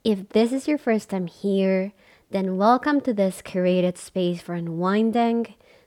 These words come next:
de-stressing, and reconnecting with ourselves. My name is Aileen Perez, and this is the Mindfulness Hub. Don't forget to follow, subscribe, share,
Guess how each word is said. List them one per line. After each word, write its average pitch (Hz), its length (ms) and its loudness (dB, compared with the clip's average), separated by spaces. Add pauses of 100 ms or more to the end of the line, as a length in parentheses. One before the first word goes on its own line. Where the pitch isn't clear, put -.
(160)
de-stressing, 180 1040 -2 (580)
and 285 160 0
reconnecting 175 680 -2
with 170 140 -6
ourselves. 156 880 -12 (560)
My 196 160 2
name 185 280 4
is 185 160 0
Aileen 175 260 2
Perez, 202 640 2 (420)
and 202 280 0
this 254 420 4
is 208 200 -4
the 196 100 2
Mindfulness 170 580 -2
Hub. 160 200 -14 (840)
Don't 190 220 4
forget 220 420 4
to 185 80 -8
follow, 220 760 4 (160)
subscribe, 190 800 0 (240)
share, 175 720 0